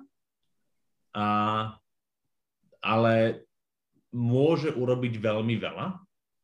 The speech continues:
možno aj tým, aj tým tlakom na ľudí okolo seba a hľadať spôsob, ako, tak povediac, pomôcť. A, a súčasne si treba uvedomiť, podľa mňa, že, a toto bolo preto pekne ukázané, že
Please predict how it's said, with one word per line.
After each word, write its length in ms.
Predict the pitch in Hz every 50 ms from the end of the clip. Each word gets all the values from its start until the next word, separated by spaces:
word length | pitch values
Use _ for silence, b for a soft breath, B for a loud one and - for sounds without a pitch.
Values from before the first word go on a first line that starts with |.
| _ _ _ _ -
možno 400 | - 113 120 127 127 127 139 135
aj 240 | 101 110 107 110 -
tým, 320 | - 107 101 101 101 -
aj 160 | - 98 104 101 -
tým 180 | 113 104 104 101 -
tlakom 400 | 101 82 82 - - - 143 147
na 100 | 156 156
ľudí 220 | 160 156 151 156
okolo 320 | 156 151 151 - 165 156 151
seba 400 | 151 - 170 165 180 180 180 180 - _ _ _ _ _ _ _ _ _ -
a 80 | - 95
hľadať 480 | 101 113 117 127 127 131 127 123 -
spôsob, 720 | - - - - 110 110 113 113 113 - - 117 98 - -
ako, 720 | 104 104 101 - - - 107 104 104 101 101 - - _ _ _ _ _ _ _ _ _ _ -
tak 160 | - - -
povediac, 400 | - 113 104 110 107 110 107 - -
pomôcť. 640 | - - 110 107 110 113 127 156 165 165 - - - - - _ _ _ _ _ _ _ _ _ _ _ _ _ _
A, 140 | - 98 101 98 101 101 101 101 98 - - - _ _ _ _ _ -
a 80 | - 110 110
súčasne 480 | - 151 151 - 180 170 - - 170 165
si 160 | - 147 -
treba 240 | 165 156 147 151 147
uvedomiť, 260 | 147 151 147 147 143
podľa 200 | 143 139 143 139
mňa, 120 | 139 135 131
že, 60 | 127 117
a 80 | 120 123
toto 240 | 147 147 160 139
bolo 160 | 151 147 143 143
preto 240 | 151 143 143 156
pekne 320 | 139 147 143 143 139 131 131
ukázané, 480 | 131 - 139 131 131 143 143 143 135
že 240 | 127 135 127 - -